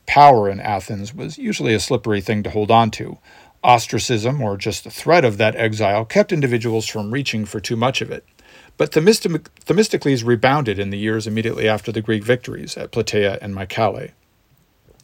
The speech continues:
He organized the rebuilding of the walls of Athens, and did so under difficult political circumstances.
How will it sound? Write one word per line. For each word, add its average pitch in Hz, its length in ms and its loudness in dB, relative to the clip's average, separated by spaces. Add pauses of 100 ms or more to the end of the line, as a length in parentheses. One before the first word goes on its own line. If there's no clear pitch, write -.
(300)
He 190 140 2
organized 147 560 4
the 123 80 0
rebuilding 123 540 2
of 120 80 -4
the 120 80 0
walls 107 340 2
of 104 80 -4
Athens, 120 540 -2 (260)
and 120 220 -4
did 214 200 -4
so 104 340 0
under 113 220 -4
difficult 107 560 -6
political 117 340 0
circumstances. - 920 -10